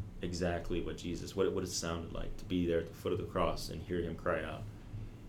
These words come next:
This is the sound it would have made. And I think Ryan makes the point that this is, this is a big moment. Jesus on the cross is a salvific, you know, salvation kind of moment.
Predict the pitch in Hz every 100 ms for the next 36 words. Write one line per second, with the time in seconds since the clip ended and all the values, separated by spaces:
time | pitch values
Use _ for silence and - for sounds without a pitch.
0 | - 104 90 92 87 - 85 80 90 73
1 | - - 82 78 78 73 73 - - -
2 | - - - - - - - 92 95 107
3 | 95 98 98 98 95 92 87 87 95 90
4 | 87 85 82 - - - 104 95 92 95
5 | 92 92 90 85 92 85 85 - - -
6 | - - 95 90 85 80 92 87 82 -
7 | - - - - 87 80 - - - -
8 | - - 101 101 110 107 - - - 107
9 | 95 90 - 110 104 110 107 101 104 98
10 | 92 135 113